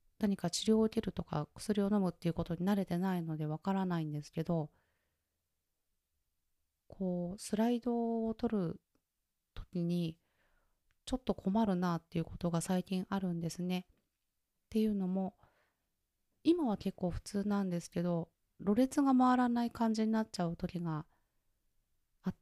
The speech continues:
て、なんか酒飲んでんじゃないかって思われたら嫌だなって思いながら、でも後回しにしてたら進まないと思って、撮ってます。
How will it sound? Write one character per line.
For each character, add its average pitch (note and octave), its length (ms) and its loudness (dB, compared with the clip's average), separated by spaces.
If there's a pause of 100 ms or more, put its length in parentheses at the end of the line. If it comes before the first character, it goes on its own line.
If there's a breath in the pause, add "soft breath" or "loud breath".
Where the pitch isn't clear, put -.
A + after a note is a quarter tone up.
(100)
て、 E3+ 360 0 (1800)
な F#3 100 0
ん F3 60 -8
か - 240 -14
酒 - 320 -2
飲 B3 180 4
ん A#3+ 60 4
で G#3 120 4
ん F3+ 60 2
じ E3+ 100 0
ゃ E3+ 60 2
な E3 120 2
い E3 60 0
か D#3 140 -4
っ - 20 -4
て - 160 -4
思 E3+ 140 2
わ E3+ 60 2
れ E3 100 0
た D#3+ 100 0
ら D#3 80 0
嫌 E3 160 0
だ E3 120 0
な D3+ 220 -2
っ D3+ 40 -6 (320)
て F3+ 100 0
思 F3 220 0
い F3 40 -2
な F3 120 -2
が E3 100 -2
ら、 D#3 300 -2 (1700)
で G#3 100 0
も F#3+ 140 0
後 G3 180 0
回 G#3+ 200 4
し F#3+ 120 -2
に F3 100 0
し - 60 -4
て E3 120 -4
た E3+ 120 -2
ら D3+ 280 -4
進 - 300 -4
ま F3+ 120 2
な F3+ 180 0
い F3+ 80 -4
と - 120 -2
思 F3 160 0
っ F3 60 -6 (140)
て、 E3 240 -4 (1500)
撮 G#3 100 0
っ - 40 0
て - 160 0
ま E3+ 220 2
す。 - 180 -12